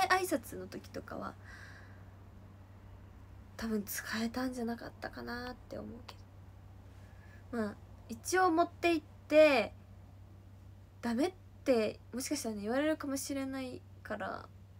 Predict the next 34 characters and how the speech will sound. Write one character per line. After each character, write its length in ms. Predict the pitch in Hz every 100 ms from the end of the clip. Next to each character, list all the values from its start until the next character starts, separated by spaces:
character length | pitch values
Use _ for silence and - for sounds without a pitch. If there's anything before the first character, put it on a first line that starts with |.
| - -
そ 160 | 285
の 80 | 294
時 240 | 349 -
は 120 | 285 208
ま 140 | 185
あ、 40 |
し 180 | 208 -
ま 80 | 190
っ 20 |
て 160 | - 185
も 120 | 190
ら 60 | 196
っ 20 |
て。 260 | - - 208 - - - - - - - - - - - -
<laughs> 1000 | - - - - - - - - - -
う 100 | 269
ち 160 | - 285
関 260 | 359 403 415
西 320 | 381 311 269
や 140 | 269
か 180 | - 269
ら、 100 | 254
え 420 | - 349 359 415
ー、 0 |
関 280 | - 339 392
西 300 | - 320 285
か 160 | - 254
ら 140 | 247
来 140 | 269 -
て 140 | 277
ほ 140 | 269 240
し 200 | - -
か 140 |
っ 60 | 226